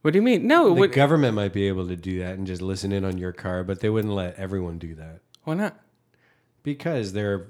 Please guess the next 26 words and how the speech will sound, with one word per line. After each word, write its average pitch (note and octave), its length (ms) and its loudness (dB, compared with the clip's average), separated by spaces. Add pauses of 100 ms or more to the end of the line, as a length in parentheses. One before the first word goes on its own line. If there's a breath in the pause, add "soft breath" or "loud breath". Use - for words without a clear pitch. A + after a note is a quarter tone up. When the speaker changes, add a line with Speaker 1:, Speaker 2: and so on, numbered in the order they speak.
Speaker 2:
there G#2 280 0
are F#2 40 -4
privacy F#2 460 -6
protections F2 500 -10
built E2+ 240 -14
into E2+ 160 -10
the E2 80 -12
Constitution. F2 760 -16
Speaker 1:
Not B2+ 200 0
in B2 80 -2
public. B2+ 340 0 (960 soft breath)
Speaker 2:
Yeah, C3 140 2
but G#2+ 160 0
your A2 80 -2
car A#2 300 0
has G#2+ 100 2
been F#2+ 160 -2
ruled F#2+ 400 -2
many F#2 240 -6
times F#2 400 -6
to - 120 -14
be F#2 280 -8
in F2+ 160 -10
private F#2+ 540 -4
unless F#2 520 -8
you're F2 340 -6